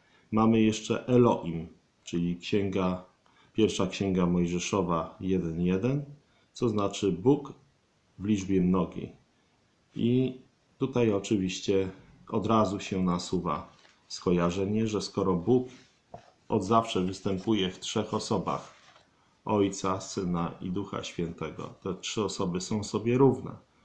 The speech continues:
I co do chwały, co do mocy, co do wszystkich pozytywnych atrybutów, to teraz, jeżeli masz wszędzie, gdzie pada słowo Elohim, liczbę mnogą, to cię to nie dziwi. Dlatego, że,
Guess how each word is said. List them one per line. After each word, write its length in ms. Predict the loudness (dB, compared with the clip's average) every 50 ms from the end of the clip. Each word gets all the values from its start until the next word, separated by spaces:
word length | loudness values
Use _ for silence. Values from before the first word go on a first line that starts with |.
| _ _ _ _ _ _ _ _
I 560 | -2 2 2 4 4 4 2 2 -2 -4 -8 -14 _ _ _ _ _ _ _ _ _
co 180 | -4 -2 0
do 120 | 0 0 -2
chwały, 460 | -4 -4 -2 0 2 2 2 2 2
co 180 | 0 -2 -2
do 140 | 0 0 0
mocy, 340 | 0 0 -2 -2 -4 -6 -10
co 140 | -6 -4 -4
do 140 | -2 -2 -4
wszystkich 480 | -4 -8 -8 -10 -8 -8 -10 -10 -4
pozytywnych 680 | -2 -2 0 0 -2 -2 -2 -2 -2 -2 -4 -6 -4 -4
atrybutów, 720 | -6 -6 -4 -6 -6 -4 -4 -4 -2 0 -2 -2 -2 -6 -14 -20 _ _ _ _ _ _ _ _ _ _ _
to 100 | -10 -6
teraz, 420 | 0 0 2 2 2 2 2 2
jeżeli 680 | 0 0 2 2 2 2 4 2 0 -2 -4 -6 -10 _ _ _ _ _ _ _ _ _ _ _
masz 720 | -4 -2 0 2 2 0 0 -4 -6 -8 -10 -12 -16 -20 _ _ _ _ _ _
wszędzie, 640 | _ -14 -2 0 2 2 4 2 2 2 2 2 0
gdzie 320 | -2 -6 -4 -2 0 0 0
pada 500 | 0 0 0 0 2 0 -2 -2 -2 -4
słowo 500 | -8 -6 -4 -4 -4 -4 -4 -6 -8 -6
Elohim, 560 | -6 -4 -2 -2 -2 -2 0 -2 -2 -2 -4 -6 -6
liczbę 380 | -4 -4 -4 -2 -2 0 0
mnogą, 520 | 0 0 0 0 -2 -2 -2 -4 -4 -4 -6 -8
to 100 | -8 -8
cię 160 | -6 -6 -8 -6
to 140 | -6 -6
nie 220 | -4 -4 -4 -4 -4
dziwi. 480 | -4 -4 -4 -4 -4 -6 -10 -12 -14 _ _ _ _ _ _ _ _ -20 _ -4
Dlatego, 480 | -4 -4 -2 -2 -2 0 2 0 0
że, 340 | 0 0 0 0 0 0 -2